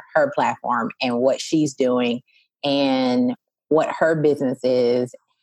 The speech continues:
But Siobhan, I really want to open up the floor to you right now and just tell us exactly what it is that you do, what your business is, and then what does all that mean for you in regards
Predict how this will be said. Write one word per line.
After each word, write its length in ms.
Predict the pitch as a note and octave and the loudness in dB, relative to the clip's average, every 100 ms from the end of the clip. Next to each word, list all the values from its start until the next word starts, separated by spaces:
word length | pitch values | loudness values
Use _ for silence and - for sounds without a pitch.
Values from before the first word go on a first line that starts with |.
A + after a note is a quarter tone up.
| _ | _
But 200 | E3 D3 | -2 0
Siobhan, 420 | - C#3+ C#3+ C#3+ C#3 | 0 -2 0 2 2
I 20 | |
really 260 | D3 E3+ | 2 4
want 200 | D#3+ D3+ | 2 2
to 60 | C#3 | 2
open 220 | D3+ D#3 | 0 0
up 60 | C#3 | -2
the 80 | D3 | -4
floor 220 | - C#3+ | 0 0
to 140 | D3 | 0
you 80 | C#3+ | 0
right 240 | C#3 C3+ C#3 | 2 2 0
now 240 | C#3 C3+ | -2 -2
and 180 | C3+ C3 | -4 0
just 300 | C3 C3 - | 0 0 -8
tell 440 | - F#3+ G3 G3+ D3 | -4 0 0 0 0
us 560 | C#3 C#3 C3+ - - _ _ - | 0 0 -2 -8 -20 _ _ -2
exactly 960 | C3+ C#3 C#3+ C#3 C3+ C#3+ C3+ C3 C3 - _ _ | -2 0 0 0 -2 0 2 2 -2 -6 _ _
what 160 | D3 F3+ | 2 4
it 120 | F#3 | 4
is 180 | F3+ E3+ | 2 0
that 180 | C#3 - | -4 -2
you 140 | B2+ | -2
do, 380 | B2+ D#3+ E3 D#3+ | 2 4 4 4
what 260 | D3+ D3+ C#3 | 2 2 0
your 80 | |
business 400 | B2+ D3 D3 C#3 | 2 2 0 0
is, 480 | C#3+ C#3+ C#3+ C#3 C#3 _ _ _ - | 2 4 4 2 0 _ _ _ -4
and 240 | D3+ C3+ C3+ | -2 0 2
then 640 | C#3 C#3 C3+ C3 C3 B2+ - | 2 4 2 2 0 -4 -6
what 560 | C3+ C#3+ E3+ F3 F3 F3 - - _ _ - | -2 2 2 2 0 -4 -20 -20 _ _ -2
does 160 | D#3 C#3+ - | -2 -2 0
all 200 | D3 D3 | 0 2
that 200 | C#3 - | 2 0
mean 560 | C3+ C#3 C3+ C3 C3 - _ | 0 2 2 2 0 -4 _
for 80 | C#3+ | -2
you 500 | B2 C3+ C#3+ C#3 C3 | 0 2 2 4 4
in 160 | - C3 | 2 2
regards 380 | A#2+ B2 A2+ | 2 2 0